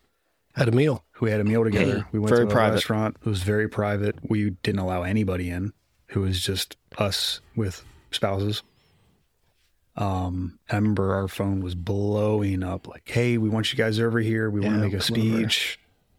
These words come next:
Speaker 2: And it was incessant. Like, "No, you need to come over here right now. We wanna do speeches and this and that." And, like, "We, we're having family time. We're, we'll come over when we're ready." And it was really nice to detach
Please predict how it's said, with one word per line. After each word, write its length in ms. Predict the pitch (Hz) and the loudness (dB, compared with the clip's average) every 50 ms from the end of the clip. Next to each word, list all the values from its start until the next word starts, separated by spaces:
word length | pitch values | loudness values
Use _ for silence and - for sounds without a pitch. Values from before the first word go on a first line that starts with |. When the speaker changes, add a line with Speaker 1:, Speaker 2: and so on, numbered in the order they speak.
| _ _ _ _ _ _ _ _ _ _ - | _ _ _ _ _ _ _ _ _ _ -6
Speaker 2:
And 160 | - 107 104 | -2 0 0
it 20 | 104 | 0
was 140 | 104 92 98 | 0 0 -2
incessant. 880 | 92 90 - - - - - - - 110 107 101 - - - - - _ _ - | -2 -4 -6 -8 -10 -12 -8 -6 -4 -4 -2 -2 -2 -4 -4 -6 -8 _ _ -10
Like, 260 | - 104 95 92 90 - | -6 -4 -4 -4 -4 -2
"No, 140 | - 117 117 | 0 0 2
you 140 | 110 107 110 | 2 4 4
need 140 | 113 117 113 | 4 4 2
to 80 | 113 | 2
come 160 | - 117 117 117 | 2 2 2 2
over 120 | 110 110 | 2 2
here 140 | 107 107 107 | 0 0 0
right 180 | 107 110 107 107 | 0 0 0 0
now. 160 | 107 107 107 | 0 0 0
We 80 | 104 107 | 0 0
wanna 180 | 104 107 107 104 | 0 0 0 0
do 140 | 101 98 | -2 -4
speeches 440 | - - - 117 117 107 113 110 104 110 | -6 -4 -2 0 0 0 0 -2 0 0
and 80 | 113 | 0
this 140 | 107 104 - | 0 -2 -2
and 100 | 110 104 | -2 -2
that." 260 | 104 107 107 107 110 - | -2 0 -2 -2 -4 -4
And, 160 | 104 101 98 | -6 -4 -4
like, 260 | 98 95 95 - - | -4 -6 -6 -6 -4
"We, 260 | 98 101 110 117 - _ _ _ _ _ _ _ _ _ _ _ _ _ _ _ _ | -2 0 0 -2 -4 _ _ _ _ _ _ _ _ _ _ _ _ _ _ _ _
we're 160 | - - - 107 | -16 -8 -4 -2
having 200 | 107 101 101 90 87 | -2 0 -2 -4 -6
family 380 | 90 - - 95 90 92 95 92 | -8 -10 -6 -4 -4 -2 -2 -2
time. 360 | - 104 107 113 127 131 - _ _ _ _ _ _ _ _ - | -2 0 0 0 0 -2 -6 _ _ _ _ _ _ _ _ -6
We're, 340 | - 101 98 104 107 113 | -4 -2 0 2 0 0
we'll 240 | 110 120 113 107 113 | 0 0 0 0 0
come 160 | 110 - 135 127 | 2 2 2 4
over 180 | 120 110 107 | 4 4 2
when 180 | 104 98 98 98 | 2 2 0 0
we're 140 | 95 98 92 | 0 -2 -4
ready." 340 | 90 85 90 92 90 - - _ _ _ _ _ _ _ _ _ _ _ _ _ _ - | -4 -6 -6 -8 -10 -12 -14 _ _ _ _ _ _ _ _ _ _ _ _ _ _ -6
And 140 | - 104 98 | -2 0 0
it 40 | |
was 180 | 95 92 90 92 | 0 0 0 0
really 240 | 101 104 101 101 98 | 0 2 2 2 2
nice 240 | 98 98 98 90 - | 0 0 -2 -2 -4
to 120 | - 95 | -6 -6
detach 640 | 87 92 87 - - 92 90 92 95 - - - | -6 -6 -6 -4 -4 -4 -4 -4 -4 -4 -4 -4